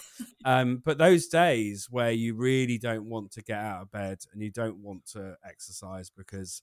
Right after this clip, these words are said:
Speaker 2: or whatever it is, or even get and go, and go to your desk. But what I'm hearing from you is, like, using those people like Dave, who, who, I don't know who David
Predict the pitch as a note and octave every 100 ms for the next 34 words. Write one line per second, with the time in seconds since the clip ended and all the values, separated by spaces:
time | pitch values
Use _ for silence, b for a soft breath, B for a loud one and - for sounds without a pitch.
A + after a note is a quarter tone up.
0 | _ C#3 C#3+ D3+ D3+ C3 C3 C3+ C#3+ A2+
1 | B2 B2+ A#2+ A#2 A#2+ A2 A#2 G#2+ A#2 G2+
2 | A2+ G#2+ G#2+ G#2 A2 G2 A#2 G2+ - -
3 | - _ _ _ _ - A2+ A#2 G2 -
4 | A2+ A2 A2 A2+ A2+ G#2+ G#2+ A2+ A#2+ A2
5 | G#2 - A2+ A2+ - b b b _ -
6 | C3+ F3 G3 G3 G3 E3+ D3+ C3+ - D3
7 | C#3 A2 F#2 G2 G2+ G2 - A2+ A2+ G#2
8 | A2+ A#2+ - A#2 A#2+ A2+ C3 F#2+ B2+ G#2+
9 | - E2+ -